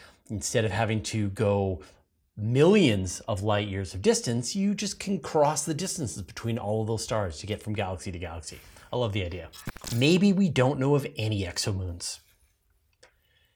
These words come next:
Now, we know of over five thousand exoplanets, thanks to Kepler, tess, and all the ground-based observations, like it just keeps growing. And so far, astronomers think they've found two examples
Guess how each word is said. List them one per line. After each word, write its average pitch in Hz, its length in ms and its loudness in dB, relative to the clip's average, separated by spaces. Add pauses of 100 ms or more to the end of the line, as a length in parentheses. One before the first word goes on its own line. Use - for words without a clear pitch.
(160)
Now, 139 100 4
we 185 140 8
know 175 180 8
of 160 100 2
over 139 160 2
five 147 400 2
thousand 113 600 2
exoplanets, 113 880 -2
thanks 113 500 -2
to 107 140 -6
Kepler, 110 540 -2 (120)
tess, 110 380 -2
and 117 80 -4
all 107 100 0
the 123 60 -4
ground-based 120 460 2
observations, 98 720 -2
like 95 240 -10 (400)
it 123 120 -4
just 165 200 2
keeps - 180 -2
growing. - 340 0 (840)
And 180 320 4
so - 380 6
far, 117 540 2
astronomers 190 720 2
think 156 400 -2
they've 147 200 0
found 117 480 -2
two - 420 0
examples 120 880 0